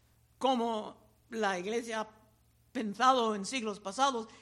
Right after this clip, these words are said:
Estamos en el mundo, sí, pero no somos del mundo. Es in-, inevitable que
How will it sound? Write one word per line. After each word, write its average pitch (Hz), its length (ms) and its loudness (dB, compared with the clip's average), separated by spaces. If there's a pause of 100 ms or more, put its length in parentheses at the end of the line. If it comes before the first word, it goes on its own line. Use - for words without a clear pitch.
(120)
Estamos 302 760 -4
en 381 180 0
el 359 140 -2
mundo, 294 580 2 (600)
sí, 320 500 -8 (260)
pero 233 220 2
no 240 160 2
somos 240 380 0
del 196 100 -4
mundo. 214 460 -8 (1200)
Es 269 240 -2
in-, 294 280 -6
inevitable 320 840 0
que 214 600 -8